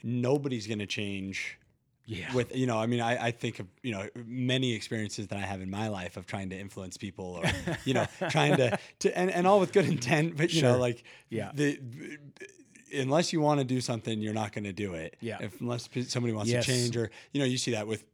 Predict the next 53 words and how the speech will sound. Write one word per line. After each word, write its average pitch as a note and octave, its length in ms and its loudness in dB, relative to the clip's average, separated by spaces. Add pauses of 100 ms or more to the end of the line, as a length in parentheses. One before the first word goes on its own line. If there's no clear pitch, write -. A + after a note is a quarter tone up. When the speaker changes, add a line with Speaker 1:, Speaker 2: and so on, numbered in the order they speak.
Speaker 1:
people A2 220 -2
Speaker 2:
Yes. G#2 80 0
Speaker 1:
overcoming G2 520 -6 (600)
addictions C3+ 840 -2
or, F#2 220 -6
Speaker 2:
Yep. B2+ 200 -8
Speaker 1:
you A2 60 -2
know, F2 180 -6 (140)
quitting C3+ 220 0
Speaker 2:
Oh, B2+ 40 0
Speaker 1:
jobs D3+ 500 4
Speaker 2:
yes. G#2+ 80 -4
Speaker 1:
or, F#2 160 -6
Speaker 2:
Yep. B2+ 260 -8
Speaker 1:
you B2 100 0
know, F#2+ 100 -4
what, C3 220 8
I, B2+ 300 4
the B2+ 500 -2
list A#2+ 300 2
is F#2+ 160 -4
long, G2 560 2 (400)
but A#2+ 120 -2
that's C3+ 220 2
an B2+ 80 4
interesting C#3 340 2
way A#2+ 120 6
to A2 80 0
think C3 200 -2
about G#2+ 220 0
that G2+ 200 -2
of, F#2 120 -6 (140)
of G#2 440 0 (680)
there B2+ 320 4
is A#2+ 160 4
no A2+ 80 0
talking G#2+ 400 -2
you G2 100 -4
out G2+ 200 -2
of F#2 80 -8
it F#2 120 -6
once, G2+ 300 -6
you A2+ 200 -6
know, F#2+ 80 -6
once F#2+ 260 -8
it's, - 360 -12
once G#2+ 260 -8
it's - 180 -12
decided. F#2 480 -6
And A2 100 0
of A2+ 100 0
course B2+ 440 2
not. D#2 320 -8